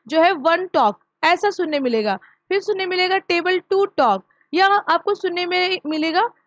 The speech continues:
टेबल थ्री टॉक की मीटिंग हुई। तो ये क्या होता है? देखिए, जब भी दो नेशन के बीच में टेबल वन टॉक हो-, होता है, तो इसका मतलब होता है कि कोई कंसर्निंग बड़ी मंत्रालय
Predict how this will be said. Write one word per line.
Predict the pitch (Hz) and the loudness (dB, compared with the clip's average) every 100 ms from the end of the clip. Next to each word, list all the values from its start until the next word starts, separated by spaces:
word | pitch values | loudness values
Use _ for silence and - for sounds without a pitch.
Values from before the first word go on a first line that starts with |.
| _ | _
टेबल | - 359 381 403 | -4 0 0 -2
थ्री | - 403 403 | -2 0 2
टॉक | 311 226 185 _ _ _ _ _ _ - - - | 2 0 -2 _ _ _ _ _ _ -20 -20 -2
की | 349 | 0
मीटिंग | 349 339 339 294 | 2 0 0 2
हुई। | 220 170 _ _ | 0 -2 _ _
तो | 370 | 0
ये | 359 427 | 2 2
क्या | 415 359 | 4 4
होता | 247 220 | 2 0
है? | 202 175 - - | -2 -4 -10 -6
देखिए, | 359 370 302 | -4 -2 -2
जब | 196 311 | 0 -2
भी | 254 415 | 2 2
दो | 453 403 | 2 0
नेशन | 392 392 403 381 | -2 -2 -2 -2
के | 381 | -2
बीच | 311 359 349 | 0 -2 -2
में | 349 359 415 - - - _ _ _ - | -4 -4 -6 -14 -20 -20 _ _ _ -2
टेबल | 349 359 415 | 0 2 2
वन | 339 349 415 | 4 2 2
टॉक | 415 370 - | 2 2 0
हो-, | 339 - 339 285 247 | -4 -4 -2 0 0
होता | 320 320 | 2 4
है, | 311 302 | 4 2
तो | 359 392 | 0 -4
इसका | 339 - 370 | -4 0 0
मतलब | 349 349 349 | 2 0 2
होता | 311 277 311 | 2 2 2
है | 330 | 2
कि | 392 | 0
कोई | 392 392 | 0 -2
कंसर्निंग | 392 330 320 359 320 339 392 311 | 0 0 0 2 2 2 -2 0
बड़ी | 302 349 | 2 2
मंत्रालय | 320 277 262 254 269 381 | 0 -2 0 2 2 0